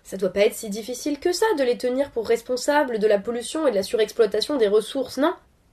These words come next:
On a une liste de boîtes, on a une liste de gens à leur tête.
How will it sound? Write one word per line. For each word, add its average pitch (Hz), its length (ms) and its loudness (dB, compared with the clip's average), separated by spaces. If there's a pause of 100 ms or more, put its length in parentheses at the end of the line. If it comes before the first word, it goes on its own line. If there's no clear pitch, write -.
On 226 120 2
a 226 60 8
une 247 160 6
liste 311 460 4
de 269 160 -4
boîtes, 294 440 2
on 214 100 -2
a 208 60 0
une 220 140 -4
liste 311 400 -2
de 240 440 -2
gens 294 340 -2
à 233 100 2
leur 240 240 2
tête. 311 320 -4